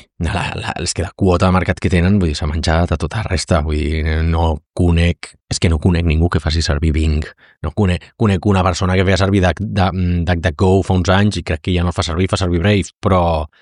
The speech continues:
eh, sou uns pàries, tio, tots plegats.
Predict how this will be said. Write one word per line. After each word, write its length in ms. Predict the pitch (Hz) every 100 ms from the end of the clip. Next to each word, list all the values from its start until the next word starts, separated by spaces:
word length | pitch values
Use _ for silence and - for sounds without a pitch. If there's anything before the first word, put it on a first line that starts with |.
| _ _ _ _ -
eh, 580 | 92 80 76 76 73 73
sou 180 | - 95
uns 160 | 104 -
pàries, 380 | 82 107 73 -
tio, 140 | 80
tots 160 | 78 -
plegats. 400 | 76 73 73 -